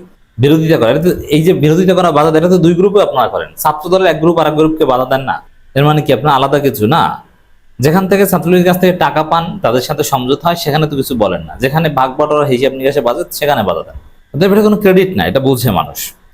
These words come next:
তিনি বলেন, "যারা কথায় কথায় সোশ্যাল মিডিয়ায় প্রোপাগান্ডা ছড়ায়, উনিশশো একাত্তর সালে পরাজিত শক্তি দোসর, যারা আজকের দিনেও নিজ ছাত্র সংগঠনের পরিচয় দিতে লজ্জা বোধ করে, সেই গুপ্ত সংগঠন নেতাকর্মীর উদ্দেশ্যে বলছি,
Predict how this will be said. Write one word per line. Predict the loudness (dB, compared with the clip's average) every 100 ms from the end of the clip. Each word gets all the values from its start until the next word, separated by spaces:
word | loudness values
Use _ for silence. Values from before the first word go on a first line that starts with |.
| _ -2
তিনি | 0
বলেন, | 2 0 0
"যারা | 0 0
কথায় | -2 0
কথায় | 2 0
সোশ্যাল | 0 -2 -2
মিডিয়ায় | 0 0 0
প্রোপাগান্ডা | 0 0 0 -2
ছড়ায়, | -2 -2 -2 -6 -20 _ -2
উনিশশো | 0 0
একাত্তর | -2 -2 0
সালে | 0 0
পরাজিত | 0 0 0
শক্তি | -2 -6 -6 -2
দোসর, | -2 0 -4 -4 -14 _ _ _ _ 0
যারা | 2 2
আজকের | 0 -2 0
দিনেও | 0 2
নিজ | 2 2 2
ছাত্র | 0 -2
সংগঠনের | -2 0 0 0
পরিচয় | 0 2 2
দিতে | 0 0
লজ্জা | 0 0
বোধ | -2 -2
করে, | -2 -4
সেই | -2 -2
গুপ্ত | -2 -4
সংগঠন | -6 -2 -2
নেতাকর্মীর | 0 0 0 0 0
উদ্দেশ্যে | -2 -4 -2
বলছি, | -2 -2